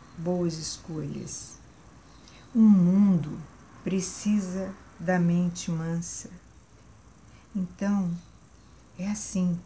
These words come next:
não adianta você se esconder de quem você é,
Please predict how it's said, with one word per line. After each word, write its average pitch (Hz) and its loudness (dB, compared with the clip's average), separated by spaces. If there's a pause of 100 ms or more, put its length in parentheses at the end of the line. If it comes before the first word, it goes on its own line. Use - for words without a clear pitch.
(640)
não 202 4
adianta 185 0 (920)
você 175 -4
se - -8
esconder 196 0
de 196 -8
quem 196 -4
você 185 -10
é, 165 -8